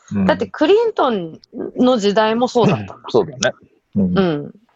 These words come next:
Speaker 2: らクリントンが残した法案の中で、やっぱ黒人を、その、囚人化する
Speaker 1: うんうん。
Speaker 2: ことに、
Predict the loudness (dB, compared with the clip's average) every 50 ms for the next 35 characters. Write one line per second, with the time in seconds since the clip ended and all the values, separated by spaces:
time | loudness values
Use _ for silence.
0 | _ -2 -2 -2 0 2 0 2 2 2 0 0 0 -2 0 0 0 -2 -2 0
1 | -2 -2 -2 -2 -4 -2 0 0 2 2 0 0 -2 -2 -2 -2 -2 -2 0 0
2 | 2 2 0 -2 -4 _ -4 -2 -2 0 0 -2 -2 -2 -4 -2 0 0 2 2
3 | 2 2 2 2 2 2 2 2 0 -2 -4 _ _ _ _ _ _ -20 -20 -20
4 | -20 _ _ _ -4 0 0 2 2 2 0 0 0 0 -2 -4 -6 _ _ _
5 | -6 0 2 2 2 2 0 0 -2 -2 -2 -2 -4 -2 0 0 2 2 2 0
6 | -2 _ _ _ _ _ _ _ _ _ 0 0 2 2 2 0 0 0 2 2
7 | 2 0 0 -2 -6 -12 -20 _ _ -4 0 0 0 2 0 -2 -2 -4 -6 -8
8 | -10 _